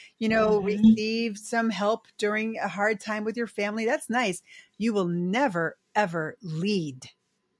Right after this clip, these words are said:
Speaker 1: in that
Speaker 2: Mm-hmm.
Speaker 1: organization. You will never be given or trusted with power until you
Speaker 2: Mm-hmm.
Speaker 1: take another step,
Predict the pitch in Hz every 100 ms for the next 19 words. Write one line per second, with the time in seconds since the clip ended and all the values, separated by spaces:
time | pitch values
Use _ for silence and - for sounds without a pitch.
0 | _ - 175 175 165 170 160 160 175 190
1 | 170 233 196 170 180 220 254 208 170 156
2 | 160 190 180 180 170 320 - 165 226 214
3 | 190 165 147 - - 294 214 160 160 233
4 | - - - - - 208 202 247 226 269
5 | - 254 220 - 180 180 196 202 196 -
6 | - 175 -